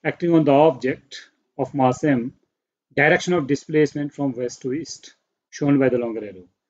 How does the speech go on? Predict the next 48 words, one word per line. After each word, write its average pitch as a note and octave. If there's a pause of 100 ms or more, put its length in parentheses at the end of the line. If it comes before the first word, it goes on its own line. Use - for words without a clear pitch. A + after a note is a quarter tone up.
(220)
Observe C#3
the E3
diagram D3
carefully, C#3
state C#3+
whether B2+
work B2
done B2
by A#2+
the A#2
po-, - (100)
positive, A2+
negative A2
or G#2
zero. F#2+ (680)
What E3
is G#3+
the A3
work D#3
done E3
in D#3+
first C3+
year, B2+
children? G2+
This C3
is E3+
the D#3+
direction C3
of A#2
displacement A#2+
according G#2+
to -
question. C#3 (640)
If G3+
displacement G3
and F#3+
force F3
are C#3+
perpendicular D3
to B2 (200)
each C#3
other, B2+
work A#2
done A2
will G#2
be G2
zero G2+
joule. G3